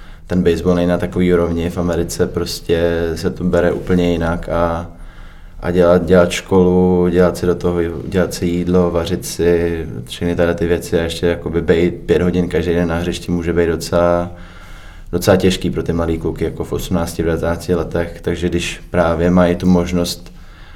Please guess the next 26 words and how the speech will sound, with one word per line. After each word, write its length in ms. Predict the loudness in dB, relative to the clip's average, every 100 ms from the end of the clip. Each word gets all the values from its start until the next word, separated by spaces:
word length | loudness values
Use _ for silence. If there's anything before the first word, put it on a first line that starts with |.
| -20 -8
jít 240 | -4 0
ještě 280 | 0 0 -4
předtím 460 | 0 0 0 2 2
někam 280 | 2 2 4
do 80 |
Ameriky, 400 | 4 4 0 2
aby 160 | 0 2
se 100 | -4
toho 300 | 0 2 2
trošku 320 | -2 -4 -2
jakoby, 600 | -2 0 2 4 4 0
eh, 1600 | -8 -18 -20 -20 -20 -20 -16 -16 -10 2 2 4 0 0 -2 -4
se 140 | -2
na 80 | 0
to 80 | 4
mohli 180 | 4 4
podívat, 300 | 2 6 6
jak 100 | 6
tam 120 | 4
vůbec 200 | 4 2
funguje, 440 | 2 2 4 4
tak 200 | 2 -2
je 80 | -2
to 100 | 0
rozhodně 360 | 0 0 -2 -2
výhoda. 400 | -4 -4 -6